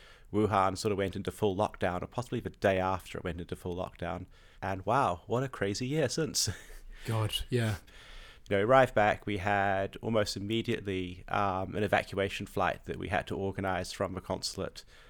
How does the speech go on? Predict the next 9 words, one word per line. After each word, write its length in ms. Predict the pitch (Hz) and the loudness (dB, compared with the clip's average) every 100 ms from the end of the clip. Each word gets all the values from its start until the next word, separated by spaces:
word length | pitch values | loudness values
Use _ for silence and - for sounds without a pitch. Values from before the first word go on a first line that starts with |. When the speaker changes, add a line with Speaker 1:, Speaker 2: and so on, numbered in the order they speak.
| - | -14
Speaker 1:
to 100 | - | -6
get 160 | 101 104 | 0 2
all 160 | 104 | 2
the 60 | 98 | 0
New 120 | 98 | 0
Zealanders 440 | 92 98 92 95 - | 0 -2 -2 -4 -4
in 240 | 107 98 | -4 0
Wuhan 400 | 104 92 92 90 | 0 0 -2 -2
out. 400 | 98 123 - - | -2 -2 -4 -8